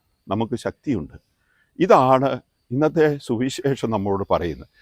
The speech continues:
ഈശോ അതിനുവേണ്ടി പ്രാർത്ഥിക്കുകയാണ്. കാരണം ഒരുമിച്ച് നിന്നാൽ ശക്തിയുണ്ട്, ഒരുമിച്ച് നിൽക്കുന്ന കുടുംബങ്ങൾ രക്ഷപ്പെടുമെന്ന് കർത്താവിന് അറിയാം. അതുകൊണ്ട് തന്നെ നമ്മുടെ കുടുംബത്തിൽ ഒരുമയുണ്ടാകട്ടെ. തമ്പുരാൻ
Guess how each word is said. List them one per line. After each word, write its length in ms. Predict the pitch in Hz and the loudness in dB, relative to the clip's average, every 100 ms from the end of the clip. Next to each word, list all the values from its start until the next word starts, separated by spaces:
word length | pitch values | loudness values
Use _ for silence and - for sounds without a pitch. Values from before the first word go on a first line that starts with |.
| _ | _
ഈശോ 220 | 147 190 240 175 | -2 4 6 6
അതിനുവേണ്ടി 400 | 202 185 175 165 | 6 4 4 0
പ്രാർത്ഥിക്കുകയാണ്. 880 | - 117 135 - 220 196 143 87 - _ _ _ _ 117 | 2 4 4 2 -10 -6 -6 -6 -12 _ _ _ _ 8
കാരണം 280 | 139 160 151 | 8 8 4
ഒരുമിച്ച് 300 | 139 196 - | 2 0 -4
നിന്നാൽ 280 | 190 151 147 139 | -4 -2 -4 -2
ശക്തിയുണ്ട്, 500 | 98 - 175 147 139 139 _ _ _ | -6 -2 0 2 0 -6 _ _ _
ഒരുമിച്ച് 320 | 113 156 208 202 | 4 4 4 2
നിൽക്കുന്ന 280 | 190 180 170 127 | 2 2 0 0
കുടുംബങ്ങൾ 380 | 135 156 151 135 107 | 0 0 0 -2 -4
രക്ഷപ്പെടുമെന്ന് 560 | - 180 156 147 131 113 | -2 0 2 0 -2 -4
കർത്താവിന് 420 | 107 117 117 113 107 | 0 2 4 4 2
അറിയാം. 260 | 113 110 - _ _ _ _ - | 4 0 -2 _ _ _ _ 0
അതുകൊണ്ട് 420 | 139 208 240 208 139 | 2 4 4 2 0
തന്നെ 240 | 98 85 71 _ 110 | -2 -2 -8 _ 0
നമ്മുടെ 240 | 143 175 143 | 2 2 2
കുടുംബത്തിൽ 400 | 131 143 143 120 92 104 | 0 0 -2 -2 -2 -2
ഒരുമയുണ്ടാകട്ടെ. 800 | 143 185 156 95 85 69 - - _ _ _ _ _ _ 104 | 0 2 2 2 -2 -4 -12 -20 _ _ _ _ _ _ 2
തമ്പുരാൻ 480 | 120 151 151 156 | 4 8 8 8